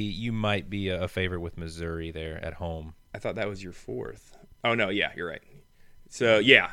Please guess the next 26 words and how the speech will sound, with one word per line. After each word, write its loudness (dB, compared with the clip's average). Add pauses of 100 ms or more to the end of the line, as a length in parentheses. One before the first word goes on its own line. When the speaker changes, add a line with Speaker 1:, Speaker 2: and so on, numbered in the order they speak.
Speaker 2:
Missouri 6
at 8
home, 2
you're 6
an, 4
a 0
favorite, 2
but 0
you're 6
an 2
underdog 2
in -6
seven -2
games. -4 (120)
At 8
Arkansas, 4
Georgia, -2 (400)
at 4
Kentucky, -4 (100)
A 2
and 2
M, 0 (580)
Florida, 2 (240)
Tennessee, -2
and -12
Clemson. -6